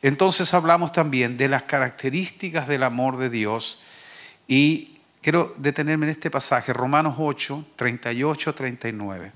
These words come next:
Romanos ocho, treinta y ocho, treinta y nueve. Dice, "Antes, en todas estas cosas,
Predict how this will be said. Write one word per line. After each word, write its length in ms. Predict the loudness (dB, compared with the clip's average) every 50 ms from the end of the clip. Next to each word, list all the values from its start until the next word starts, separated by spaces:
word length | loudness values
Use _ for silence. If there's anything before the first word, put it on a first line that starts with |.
| _ _ _ _ _ _ _ _ _ _ -10
Romanos 420 | -4 -2 2 4 4 4 2 2 0
ocho, 320 | -2 -4 -4 -4 -4 -6 -4
treinta 380 | -4 -4 -4 -4 -2 -2 0
y 100 | 2 2
ocho, 320 | 2 0 0 -2 -4 -4 -4
treinta 340 | -2 -4 -4 -4 -4 -4 -4
y 60 | -4
nueve. 400 | -2 -2 -4 -6 -6 -8 -10 -14 -18 _ _ -20 -20 -20 -20 _ _ _ _ _ _ _ _ _ _ -20 -18 -16 -14 -14 -14 -16 -12 -4
Dice, 560 | 0 0 2 2 4 4 4 2 2 -6 -6 2 4
"Antes, 720 | 4 4 4 0 -6 -10 -10 -8 -6 -6 -6 -8 -10 -14 -20 -20 _ _ 2
en 400 | 2 2 2 2 -2 -8 -8 0
todas 720 | 0 0 0 0 -2 -4 -2 -2 -2 -2 -4 -6 -10 -18 -20 -20 -20 -20 -20 -20 -20 _ 2
estas 540 | 4 4 4 4 0 -4 -4 -2 0 0 -2
cosas, 760 | -4 -4 0 0 0 2 0 -2 -4 -4 -8 -8 -8 -10 -12